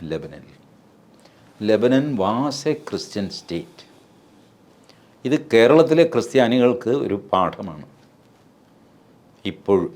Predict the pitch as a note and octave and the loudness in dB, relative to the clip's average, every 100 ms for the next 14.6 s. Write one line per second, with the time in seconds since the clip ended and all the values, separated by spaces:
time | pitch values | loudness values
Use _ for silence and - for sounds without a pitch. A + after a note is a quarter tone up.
0 | - _ _ _ _ _ _ _ _ _ | -16 _ _ _ _ _ _ _ _ _
1 | _ _ _ _ _ _ - G#2+ - B2 | _ _ _ _ _ _ -8 -6 -4 -2
2 | A#2+ B2 C3 - A2 - G#2 G#2+ G#2 C#3+ | 2 2 2 -4 -12 -4 2 2 4 2
3 | C#3+ D#3+ D#3 - A2 - D3+ C#3+ C#3+ A2 | 2 2 0 -4 -4 2 2 4 0 0
4 | B2 A2 F2+ A#2 D3 B2 - B2+ A#2+ A#2+ | 0 -2 -2 -6 -4 -8 2 6 6 4
5 | A2+ A#2+ G2+ G#2+ A#2+ - A#2 F#2+ G2+ E2 | -2 -4 -4 -4 -4 -4 -4 -2 -4 -6
6 | - - - - _ _ - A2 - B2+ | -8 -10 -16 -20 _ _ -8 -8 2 2
7 | B2+ B2 A#2+ G2+ A#2+ A2 F#2 G#2+ G#2+ A#2+ | 4 4 4 4 0 -2 -4 -4 -4 -6
8 | F#2+ F#2+ F2+ F2 G#2 F2 F2 - G#2 F2 | -6 -4 -4 -6 -6 -8 -8 0 0 0
9 | E2 - D#2 - _ _ _ _ - _ | -4 -8 -18 -20 _ _ _ _ -20 _
10 | _ - C3 E3+ F3+ F3 C#3 G2 G#2 C3 | _ -2 4 6 6 6 4 4 -4 -8
11 | G2+ F#2+ G2+ G#2+ - - - G2+ A#2 A#2 | -6 -2 -2 -2 -6 -8 2 2 2 0
12 | C3 - _ _ G2+ F2+ - A#2+ G2+ G2 | -2 -4 _ _ -6 -4 -4 -4 0 -2
13 | - G2 - G2 E2+ F#2+ E2 F2 E2+ D#2+ | -4 -12 -4 -2 -2 -4 -8 -8 -8 -10
14 | - E2 D2 D2 - - | -8 -8 -8 -14 -20 -20